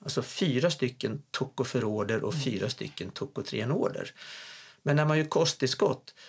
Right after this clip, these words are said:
Speaker 1: då använder man bara en utav de här, den som
Speaker 2: Mm.
Speaker 1: kallas för alfa-tokoferol. Och
Speaker 2: Mm.
Speaker 1: oftast är den syntetisk. Då kallas den för D L, David Ludvig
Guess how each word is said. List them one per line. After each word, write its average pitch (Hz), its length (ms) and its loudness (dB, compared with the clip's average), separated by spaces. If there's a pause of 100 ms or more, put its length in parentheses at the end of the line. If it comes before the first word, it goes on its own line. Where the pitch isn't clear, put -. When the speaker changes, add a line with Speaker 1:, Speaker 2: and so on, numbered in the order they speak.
(140)
Speaker 1:
då - 100 0
använder 139 380 4
man 135 160 0
bara 131 200 2
en 226 340 0
utav - 220 0
de - 120 -2
här, - 300 -6
den 120 120 -2
som - 60 -2
Speaker 2:
Mm. 123 80 0
Speaker 1:
kallas 110 200 0
för - 140 -2
alfa-tokoferol. - 1200 -2 (240)
Och 139 100 4
Speaker 2:
Mm. 151 120 4
Speaker 1:
oftast 208 380 2
är 185 100 6
den 156 100 6
syntetisk. - 1000 -2 (500)
Då - 80 -20
kallas 123 280 0
den 113 140 -2
för 117 120 -2
D 175 440 2
L, 110 320 0 (260)
David 139 460 4
Ludvig 104 460 2